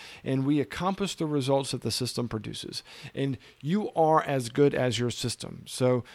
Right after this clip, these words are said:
you want a lawyer who has a good system in place to make sure that things get done, tasks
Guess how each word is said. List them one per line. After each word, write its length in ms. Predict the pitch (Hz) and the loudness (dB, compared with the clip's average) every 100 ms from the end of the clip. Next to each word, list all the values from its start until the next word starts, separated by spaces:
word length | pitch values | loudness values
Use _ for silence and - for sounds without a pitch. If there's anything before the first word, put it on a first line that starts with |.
| - | -8
you 180 | 139 143 | 0 2
want 320 | 139 175 196 | 4 2 2
a 60 | 165 | 2
lawyer 400 | 147 151 156 147 | 4 6 6 4
who 160 | 117 | 2
has 480 | 127 - 139 147 139 | -2 -2 -2 -2 -2
a 360 | 139 123 123 123 - - | -2 -2 -2 -4 -10 0
good 340 | 147 170 190 | 6 8 6
system 540 | - - 170 - 143 139 | 2 -2 -2 2 2 2
in 160 | 123 | 0
place 320 | - 123 120 - | 2 2 2 0
to 100 | 120 | 0
make 280 | 123 147 | 2 2
sure 240 | 139 147 143 | 0 0 2
that 300 | 127 117 - | 2 -2 0
things 420 | - 151 156 131 | 2 4 4 0
get 480 | 123 131 - 123 104 | 0 -2 -2 -8 -2
done, 420 | 139 131 107 - - - - | 0 0 -4 -10 -16 -20 -20
tasks 600 | - 147 147 143 - - | -8 -4 -2 -4 -6 -8